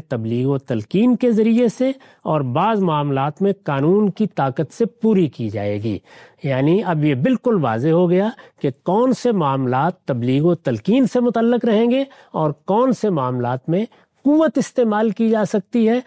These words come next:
یا قانون کی طاقت استعمال کی جا سکتی ہے۔ چنانچہ میں نے لکھا ہے کہ پہلی صورت کے لیے یعنی تبلیغ و تلقین کے لیے پہلی صورت کے لیے جمعے کا ممبر ہے،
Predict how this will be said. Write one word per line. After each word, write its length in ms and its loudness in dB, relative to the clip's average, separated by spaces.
یا 120 2
قانون 460 0
کی 120 -4
طاقت 420 -4
استعمال 440 -10
کی 120 -6
جا 180 -8
سکتی 240 -20
ہے۔ 400 -8
چنانچہ 260 0
میں 160 2
نے 80 2
لکھا 360 -2
ہے 100 0
کہ 100 -4
پہلی 320 2
صورت 380 -2
کے 100 -8
لیے 260 -10
یعنی 220 -2
تبلیغ 520 0
و 120 2
تلقین 600 0
کے 140 -6
لیے 280 -10
پہلی 340 4
صورت 420 0
کے 140 0
لیے 240 4
جمعے 400 4
کا 120 -2
ممبر 400 -4
ہے، 180 -14